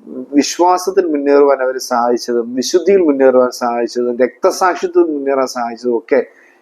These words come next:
പരിശുദ്ധ അമ്മയോടുള്ള വലിയ സ്നേഹമായിരുന്നു നമുക്ക് മനസ്സിലാക്കാൻ സാധിക്കും. ഇന്നലെ തിരുസഭ പ്രഖ്യാപിച്ച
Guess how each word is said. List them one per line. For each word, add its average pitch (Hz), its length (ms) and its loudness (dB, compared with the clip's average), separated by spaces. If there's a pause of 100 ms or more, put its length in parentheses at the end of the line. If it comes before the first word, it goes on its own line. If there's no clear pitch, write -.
(380)
പരിശുദ്ധ 135 320 2
അമ്മയോടുള്ള 151 460 0
വലിയ 135 260 2
സ്നേഹമായിരുന്നു 120 580 -2
നമുക്ക് 113 120 -8
മനസ്സിലാക്കാൻ 107 420 -4
സാധിക്കും. 85 380 -8 (1120)
ഇന്നലെ 143 520 4
തിരുസഭ 143 380 0
പ്രഖ്യാപിച്ച 123 680 -4